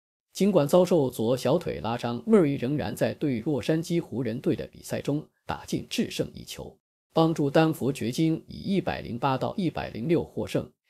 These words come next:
并在首轮N B A季后赛系列赛中以五场比赛获胜。队友 Z 纳迪称赞他是我所打过球的最好的控卫之一。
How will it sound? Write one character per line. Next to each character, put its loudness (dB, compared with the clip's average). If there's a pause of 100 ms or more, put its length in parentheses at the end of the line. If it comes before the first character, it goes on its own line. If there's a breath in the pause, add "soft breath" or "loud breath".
(140)
并 4
在 4
首 -4
轮 -2
N 6
B 2
A 2
季 -2
后 -2
赛 -4
系 -6
列 -8
赛 -6
中 -4
以 -2
五 -2
场 -6
比 -18
赛 -6
获 -2
胜。 0 (480)
队 4
友 4
Z 2
纳 -4
迪 -6
称 0
赞 0
他 -8
是 -6
我 -4
所 -6
打 -8
过 -4
球 -6
的 0
最 0
好 -12
的 -18
控 -6
卫 -6
之 -10
一。 -6